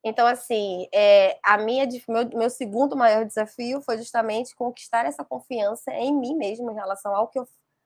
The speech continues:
ao meu propósito de, de carreira, a, ao que eu quero pra mim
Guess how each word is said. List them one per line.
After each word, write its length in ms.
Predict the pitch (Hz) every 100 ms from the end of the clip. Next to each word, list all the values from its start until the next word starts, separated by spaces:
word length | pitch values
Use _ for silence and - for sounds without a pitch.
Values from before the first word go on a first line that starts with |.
| _ -
ao 180 | 196
meu 140 | 208 254
propósito 640 | 254 247 220 190 190 190
de, 260 | 185 190 185
de 100 | 190
carreira, 680 | - 180 180 202 240 240 226 _ _ -
a, 720 | 185 185 180 175 170 170 -
ao 100 | 202
que 140 | 208 220
eu 60 |
quero 380 | 208 - 220 254
pra 180 | 262 220
mim 420 | 196 185 208 285